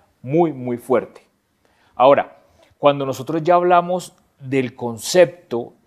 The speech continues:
del desarrollo que hemos hecho nosotros, porque es un desarrollo in-house, es marca unad, parte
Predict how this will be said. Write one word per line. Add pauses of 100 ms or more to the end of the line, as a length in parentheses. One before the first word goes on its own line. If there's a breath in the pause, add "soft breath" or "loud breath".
del
desarrollo
que
hemos
hecho
nosotros,
porque
es
un
desarrollo
in-house, (320)
es
marca
unad, (1700)
parte